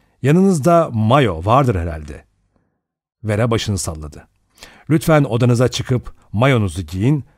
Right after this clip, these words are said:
sonra yine aşağıya gelin." Vera odasına çıkıp kapıyı kapattı. Bir dakika geçmeden mayosunu giymiş olarak aşağıdaydı.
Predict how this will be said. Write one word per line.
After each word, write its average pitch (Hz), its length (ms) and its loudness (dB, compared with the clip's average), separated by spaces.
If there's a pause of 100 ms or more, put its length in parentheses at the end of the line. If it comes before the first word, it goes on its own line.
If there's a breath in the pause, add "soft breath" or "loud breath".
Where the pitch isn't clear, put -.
(140)
sonra 113 360 0
yine 127 200 2
aşağıya 113 400 0
gelin." 69 300 -12 (1160 soft breath)
Vera 196 180 4
odasına 143 360 0
çıkıp - 640 -8
kapıyı 117 340 -2
kapattı. 80 520 -10 (440)
Bir 208 200 2
dakika 107 360 -4
geçmeden 117 640 -4 (180 soft breath)
mayosunu 127 500 0
giymiş 107 400 -2
olarak 101 260 -4
aşağıdaydı. 87 680 -6